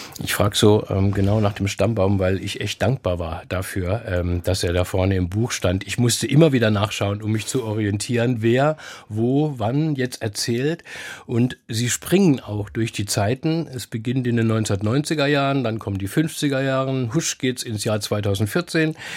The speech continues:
später in die neunzehnhundertzwanziger Jahre, in die Zeit des Zweiten Weltkriegs auch. Was ist das für eine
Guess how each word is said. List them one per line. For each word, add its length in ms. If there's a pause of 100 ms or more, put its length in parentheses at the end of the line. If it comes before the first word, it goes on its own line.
(260)
später 360
in 100
die 60
neunzehnhundertzwanziger 800
Jahre, 320
in 80
die 80
Zeit 260
des 100
Zweiten 320
Weltkriegs 420
auch. 220
Was 140
ist 200
das 120
für 120
eine 240